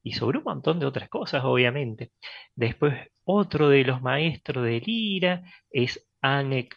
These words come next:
Uken, A N K, espacio U K E N, que enseña también la cuántica universal. Hay que tener en cuenta que lo que nosotros conocemos como la constelación de Lira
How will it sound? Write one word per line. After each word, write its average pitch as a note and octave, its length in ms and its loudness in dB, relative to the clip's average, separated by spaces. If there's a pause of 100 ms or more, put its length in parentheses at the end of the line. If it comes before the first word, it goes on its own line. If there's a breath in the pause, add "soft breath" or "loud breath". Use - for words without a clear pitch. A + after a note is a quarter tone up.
(160)
Uken, D3 760 -2 (100)
A D#3 320 0
N B2 560 0
K, G3 400 -4
espacio C#3+ 760 -4
U D3 320 -4
K D3+ 320 -2 (200)
E B2 320 -6
N, F#3+ 440 0
que - 60 -4
enseña A2 400 -4
también A2 380 -6
la G#2+ 100 -2
cuántica A2+ 680 -6
universal. G#2 540 -6 (400 loud breath)
Hay D#4 140 -10
que B3 100 -8
tener D3+ 320 2
en C3 140 -4
cuenta A#2+ 580 -6 (380)
que C3 480 -2 (140)
lo G2+ 180 -4
que G2+ 140 -2
nosotros D3 580 -2
conocemos B2 760 -2
como D#3+ 320 0
la A2 160 -2
constelación G#2+ 880 -6
de G#2+ 120 0
Lira F3+ 480 -6